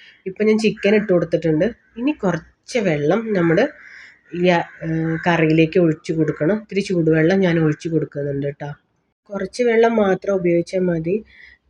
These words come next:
കാരണം എന്ന് വെച്ചാൽ ചിക്കനിൽ നിന്നുള്ള വെള്ളം വരാനുള്ള ചാൻസ് ഉണ്ട്. അപ്പോൾ അതുകൊണ്ട് തന്നെ അധികം വെള്ളമൊന്നും ചേർത്താൽ കറിയുടെ ടേസ്റ്റ് തന്നെ മാറിപ്പോകും.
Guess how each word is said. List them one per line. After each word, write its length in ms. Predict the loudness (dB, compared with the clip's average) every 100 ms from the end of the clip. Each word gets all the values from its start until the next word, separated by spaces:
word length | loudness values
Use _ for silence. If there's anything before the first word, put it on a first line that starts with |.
| -20 -10
കാരണം 340 | -2 2 4 4
എന്ന് 100 | 4
വെച്ചാൽ 260 | 2 2 4 2 0
ചിക്കനിൽ 420 | -6 -4 0 2 2
നിന്നുള്ള 380 | 4 4 4 2 0 _ _ _ -10
വെള്ളം 340 | -2 2 2 2 -6 -20 _ _ -4
വരാനുള്ള 440 | 0 2 2 4 2 0
ചാൻസ് 380 | -4 -2 -2 0 -2
ഉണ്ട്. 200 | 0 -4 -6 _ _ _ -20
അപ്പോൾ 160 | -12 -6
അതുകൊണ്ട് 300 | 0 2 4 2
തന്നെ 220 | 4 2 0 _ _ _ _ -8
അധികം 260 | -2 0 2 4
വെള്ളമൊന്നും 380 | 4 4 2 0
ചേർത്താൽ 480 | 0 -2 -2 -2 0 0 -2
കറിയുടെ 420 | -6 -2 0 2 0 -2 -16 -20 -4
ടേസ്റ്റ് 300 | -2 -2 0 0
തന്നെ 160 | 2 0
മാറിപ്പോകും. 800 | 0 0 2 0 0 0 2 0